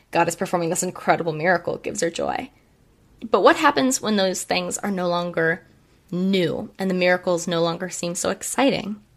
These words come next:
How does she respond? Well, given some years wandering in the wilderness, some time,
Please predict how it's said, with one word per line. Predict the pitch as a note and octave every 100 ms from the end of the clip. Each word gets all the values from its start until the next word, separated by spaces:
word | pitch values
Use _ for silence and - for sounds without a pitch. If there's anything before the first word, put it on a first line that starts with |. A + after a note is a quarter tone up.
| _ -
How | F#3+
does | F#3+
she | -
respond? | G#3 G#3 - F#2+ - - _ _ _ _ _ _ _ -
Well, | F3+ F#3+ C4 -
given | E3+ F3 F3+
some | F#3 - F3+ E3+ F#3+ -
years | F3 F3+ F3 E3+ F3
wandering | F3 E3+ E3
in | D#3+
the |
wilderness, | D#3 D3 D#3 G#3+
some | - G3
time, | G3+ F3 E3 E3+ D#4